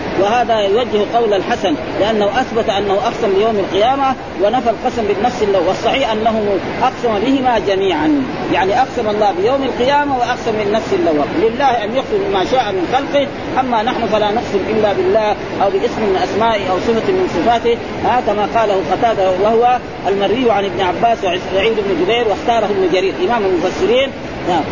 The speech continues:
وأما يوم القيامة فمعروف. وأما النفس اللوامة فقال قرة بن خالد عن الحسن البصري بهذه: "إن المؤمن والله ما نراه إلا يلوم"، ما أردت بكلمتي هذه، يعني أتكلم بكلمة ما هي طيبة، إيش أردت بكلمتي؟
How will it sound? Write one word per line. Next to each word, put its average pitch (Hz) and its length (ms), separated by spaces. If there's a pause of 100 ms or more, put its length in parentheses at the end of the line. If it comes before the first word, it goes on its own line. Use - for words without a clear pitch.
(140)
وأما 233 340
يوم 214 180
القيامة 220 420
فمعروف. 196 460
وأما 233 260
النفس 226 300
اللوامة 208 500
فقال 208 340
قرة 208 380
بن 180 260 (100)
خالد 254 280 (280)
عن 190 100
الحسن 220 400
البصري 202 380
بهذه: 190 300
"إن 196 220
المؤمن 247 440
والله 214 520
ما 202 120
نراه 233 360 (240)
إلا 220 240
يلوم"، 214 500
ما 233 200
أردت 233 240
بكلمتي 208 600
هذه، 165 220
يعني 196 180
أتكلم 254 380
بكلمة 226 340
ما 233 120
هي 214 100
طيبة، 240 340 (300)
إيش 277 140
أردت 233 240
بكلمتي؟ 196 420